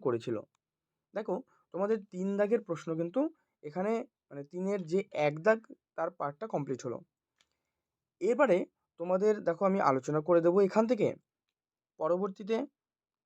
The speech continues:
এবারে তোমাদের তিন দশমিক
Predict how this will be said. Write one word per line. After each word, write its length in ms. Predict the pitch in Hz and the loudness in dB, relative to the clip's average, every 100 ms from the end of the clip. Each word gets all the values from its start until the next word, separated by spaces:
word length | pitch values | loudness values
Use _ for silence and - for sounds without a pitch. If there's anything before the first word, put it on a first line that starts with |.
| _ _ _ _ _ _ _ - | _ _ _ _ _ _ _ -10
এবারে 300 | 170 220 190 240 - _ - | -4 2 2 0 -6 _ -6
তোমাদের 260 | 160 196 220 _ | -2 -2 -2 _
তিন 180 | 202 208 220 | -10 -2 0
দশমিক 400 | 214 240 254 | 0 2 2